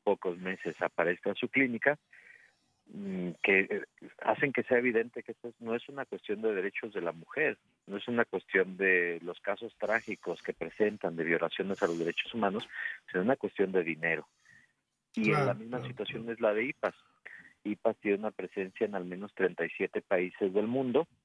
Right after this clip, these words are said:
Speaker 1: y, y continuamente se presenta a sí misma en su página de internet. Incluso si haces consultas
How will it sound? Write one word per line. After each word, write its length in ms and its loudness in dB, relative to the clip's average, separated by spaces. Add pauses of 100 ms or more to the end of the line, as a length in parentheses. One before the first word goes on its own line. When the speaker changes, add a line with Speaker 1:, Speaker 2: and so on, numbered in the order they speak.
(720)
Speaker 1:
y, 420 -2
y 140 -4
continuamente 840 0
se 140 -8
presenta 600 0 (920)
a 100 6
sí 160 -2
misma 360 2
en 80 -2
su 160 -4
página 500 2
de 80 0
internet. 640 -4 (440)
Incluso 480 -2
si 200 2
haces 280 0
consultas 680 -2